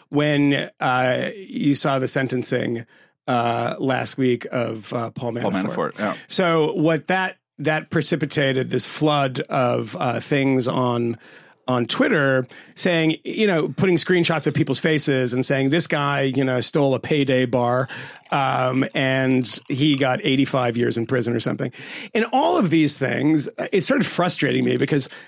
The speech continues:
Speaker 1: th-, a lot of these people were victims of horrible three strikes laws. And, you know, these are the two prior convictions, of course, are, you know, forcing this third one and putting them in jail for a long time. We could have had conversations at any point about three strikes laws in this,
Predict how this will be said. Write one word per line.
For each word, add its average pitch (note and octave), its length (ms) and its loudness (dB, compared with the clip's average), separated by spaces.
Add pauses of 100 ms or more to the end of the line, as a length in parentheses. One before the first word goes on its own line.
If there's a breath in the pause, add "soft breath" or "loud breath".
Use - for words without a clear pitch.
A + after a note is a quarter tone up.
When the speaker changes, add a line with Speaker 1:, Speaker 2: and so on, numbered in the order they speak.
(140)
Speaker 1:
th-, F#3 120 -2
a F#3+ 80 0
lot F#3+ 180 2
of B3+ 60 4
these C4 120 4
people D#3 400 4
were C#3 200 2
victims C#3+ 420 0
of C3 80 -6
horrible D3+ 480 0
three C3 220 0
strikes C3+ 360 0
laws. A#3 420 0 (360 loud breath)
And, D3 420 2 (240)
you D#3 180 0
know, C3 200 2
these C#3+ 260 2
are C3 280 0 (120)
the C3+ 140 0
two D3 200 0
prior C3 300 0
convictions, D3 560 0
of C3 80 -6
course, C3+ 300 0
are, C#3 280 -2
you C#3 80 -4
know, C3 220 -4 (100)
forcing C3+ 400 -2
this B2 120 -2
third D3 240 0
one C3+ 160 0
and B2+ 100 -6
putting C3+ 220 -4
them B2+ 100 -2
in B2+ 80 -2
jail B2 160 -4
for C3 120 -8
a C#3 40 -2
long C#3 160 -2
time. E3+ 280 -2 (480 loud breath)
We F#3 100 4
could C#4 180 2
have B3 80 2
had G3+ 240 0
conversations E3+ 720 2
at D#3 120 2
any D#3 200 2
point D3+ 500 0
about D3 480 0
three C#3 220 0
strikes D3 320 0
laws G3 240 0
in F#3+ 60 4
this, G#3 200 2